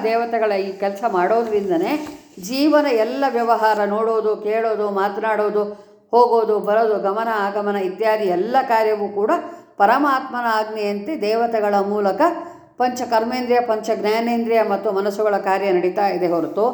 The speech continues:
ಜೀವ ಸ್ವತಃ ಸ್ವತಂತ್ರನಾಗೇ ಇರ್ತಕ್ಕಂಥದ್ದು. ಹೀಗೆ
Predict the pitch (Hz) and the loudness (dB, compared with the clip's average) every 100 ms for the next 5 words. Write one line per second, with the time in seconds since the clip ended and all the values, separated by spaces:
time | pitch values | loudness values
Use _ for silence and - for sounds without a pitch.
0 | - - - 190 254 277 285 277 220 233 | -4 -16 -14 -4 0 4 2 0 -2 2
1 | 247 214 214 220 220 214 196 190 190 180 | 4 2 0 -6 -6 -6 -4 -2 -2 -2
2 | 247 - 185 - 170 170 165 160 156 165 | -2 -4 -8 -6 -2 -2 0 -2 0 -2
3 | - - - - _ _ _ 247 302 294 | -4 -16 -20 -20 _ _ _ 2 4 4
4 | 226 | 2